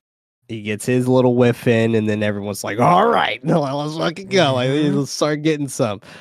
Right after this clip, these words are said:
Speaker 1: But,
Speaker 2: But
Speaker 1: yeah.
Speaker 2: it's, it's also very sexual in the way that
Speaker 1: Very,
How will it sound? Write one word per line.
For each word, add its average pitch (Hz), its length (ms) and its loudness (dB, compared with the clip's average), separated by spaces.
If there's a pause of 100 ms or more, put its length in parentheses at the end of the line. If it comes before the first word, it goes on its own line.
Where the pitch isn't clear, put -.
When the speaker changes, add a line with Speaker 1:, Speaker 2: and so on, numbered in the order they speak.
(220)
Speaker 1:
But, 117 260 -6
Speaker 2:
But 151 180 0 (100)
Speaker 1:
yeah. 165 80 -2
Speaker 2:
it's, 147 140 -6
it's 156 180 -10
also 160 240 -2
very 127 340 -4
sexual 107 720 -12
in 135 140 -12
the 123 80 -6
way 123 320 -4
that 117 40 -8
Speaker 1:
Very, 151 220 4